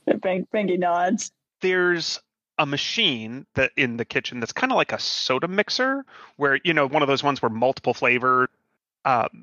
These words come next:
Speaker 2: but instead of the giant cup for soda, the machine automatically places a small disposable bucket in the loading tray. It whirs gently, and a torrent of spiral-shaped neon orange snack puffs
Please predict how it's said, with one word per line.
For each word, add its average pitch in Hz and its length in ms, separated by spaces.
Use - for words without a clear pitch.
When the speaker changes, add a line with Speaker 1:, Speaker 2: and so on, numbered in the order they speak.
Speaker 2:
but 160 180
instead 160 400
of 208 100
the 151 140
giant 143 440
cup 127 400
for 120 120
soda, 117 580
the 143 60
machine 180 560
automatically 190 480
places 156 360
a 110 80
small 170 420
disposable 139 680
bucket 117 340
in 135 120
the 120 100
loading 113 380
tray. - 460
It - 220
whirs 196 340
gently, 175 480
and 123 160
a 113 160
torrent - 440
of - 180
spiral-shaped 220 1000
neon 151 500
orange 135 340
snack - 300
puffs - 400